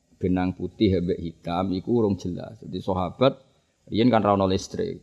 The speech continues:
Dadi pintune iku dikei benang putih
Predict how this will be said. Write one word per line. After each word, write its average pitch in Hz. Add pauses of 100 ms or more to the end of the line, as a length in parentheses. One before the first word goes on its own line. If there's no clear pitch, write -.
Dadi 104
pintune 101
iku 127
dikei 92
benang 92
putih 117